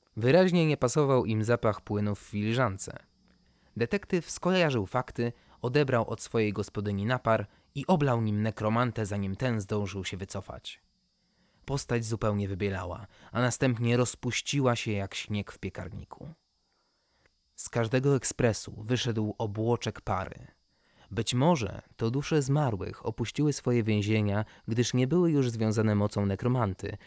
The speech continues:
który wsiąkał właśnie w ziemię. Detektyw rozwiązał przyjaciela. Ów był bardzo osłabiony, ale okazało się, że nic ponadto mu nie jest. Irena przyglądała się wszystkiemu ze zdziwieniem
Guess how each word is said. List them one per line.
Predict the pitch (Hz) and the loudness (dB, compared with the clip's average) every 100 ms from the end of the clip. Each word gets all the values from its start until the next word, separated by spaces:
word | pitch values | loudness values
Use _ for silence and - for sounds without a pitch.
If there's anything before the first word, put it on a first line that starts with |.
| - | -20
który | - - 208 196 | -8 0 2 2
wsiąkał | - 139 147 139 139 127 | 2 4 4 2 2 2
właśnie | 101 98 98 - 98 95 | 2 -2 -2 -4 -4 -4
w | |
ziemię. | 95 98 90 90 87 - _ _ _ _ _ _ _ _ _ _ - | -4 -4 -4 -6 -10 -14 _ _ _ _ _ _ _ _ _ _ -10
Detektyw | 110 104 160 - 147 - | -6 -2 -4 -2 -6 -4
rozwiązał | 104 135 123 127 117 107 | 0 0 2 0 2 0
przyjaciela. | 101 - 98 101 95 69 - _ _ _ _ _ - | -2 -4 -4 -4 -8 -10 -14 _ _ _ _ _ -4
Ów | 175 156 | 0 2
był | 139 139 | 4 4
bardzo | 123 120 117 | 6 2 4
osłabiony, | 113 - 120 135 110 95 | 0 2 2 2 2 0
ale | 98 110 | -2 -2
okazało | 123 139 156 156 | -2 0 0 0
się, | 139 123 | 0 -2
że | 113 107 | -2 -2
nic | 147 175 - | -2 -4 -6
ponadto | 139 123 113 - 104 | -2 0 -2 -2 -4
mu | 95 95 | -2 -4
nie | 92 76 | -6 -8
jest. | 67 - - _ _ _ _ _ _ - | -12 -16 -18 _ _ _ _ _ _ -8
Irena | 131 190 208 | 0 2 0
przyglądała | - 143 135 131 135 | -2 0 2 4 4
się | 127 113 | 0 -4
wszystkiemu | 117 - 113 107 | -6 -4 -2 0
ze | 113 120 | 2 0
zdziwieniem | 117 143 147 95 90 104 | 0 0 2 0 -2 -8